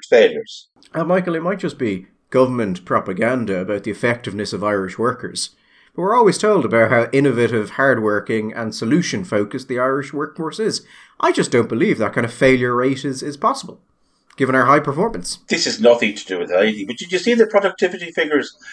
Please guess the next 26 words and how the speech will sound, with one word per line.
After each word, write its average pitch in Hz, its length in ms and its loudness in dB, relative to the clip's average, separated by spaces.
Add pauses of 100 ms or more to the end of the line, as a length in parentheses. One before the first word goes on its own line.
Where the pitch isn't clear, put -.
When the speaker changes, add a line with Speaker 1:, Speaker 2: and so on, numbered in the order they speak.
(100)
Speaker 1:
that 120 140 4
were 123 140 4
published 131 420 2
and 110 120 4
then 113 140 6
disappeared 113 580 0
for - 60 -16
some 98 220 4
reason, 101 340 -2 (460)
which 113 280 -2
did 110 140 -2
a 110 40 0
comparison 110 720 4 (280)
on 101 160 6
the 98 80 2
productivity 104 640 4
of 90 100 0
the 95 100 4
Irish 95 380 6
worker 98 280 6
in 87 100 -2
the 87 60 -2
Republic 98 400 2
of 95 80 -4
Ireland 90 300 4
to - 60 -18